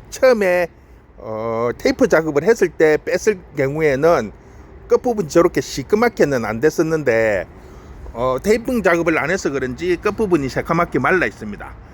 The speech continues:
자, 두 번째 거는 지금 잘 빠지지가 않아서 칼집을 한번 내가지고 한번 빼보도록 하겠습니다.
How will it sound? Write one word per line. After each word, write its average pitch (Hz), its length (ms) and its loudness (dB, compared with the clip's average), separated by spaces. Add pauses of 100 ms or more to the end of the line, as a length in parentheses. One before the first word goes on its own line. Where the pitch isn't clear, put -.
(300)
자, 117 120 -8
두 - 140 2
번째 254 260 0
거는 214 460 2
지금 170 220 -4
잘 160 160 2
빠지지가 208 540 -2
않아서 143 560 -2 (560)
칼집을 233 360 0
한번 143 240 -2
내가지고 139 840 -2 (1600)
한번 127 300 -4
빼보도록 160 480 0
하겠습니다. 120 840 -4